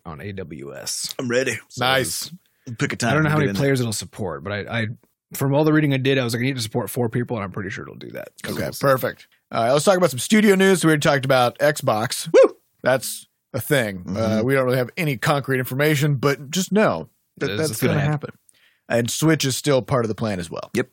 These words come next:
Speaker 3: So, uh, basically, if you've got a screen with some kind of gadgets hooked up to it, then you're good. Um,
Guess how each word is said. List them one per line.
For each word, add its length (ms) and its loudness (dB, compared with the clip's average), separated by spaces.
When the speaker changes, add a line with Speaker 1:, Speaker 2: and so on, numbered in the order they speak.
Speaker 3:
So, 380 -4
uh, 140 -6
basically, 340 2
if 100 4
you've 140 2
got 180 6
a 140 0
screen 580 -2
with 200 -4
some 200 -2
kind 180 0
of 80 -6
gadgets 380 -2
hooked 160 -2
up 140 0
to 140 2
it, 160 -2
then 180 -2
you're 220 -4
good. 280 -8
Um, 600 0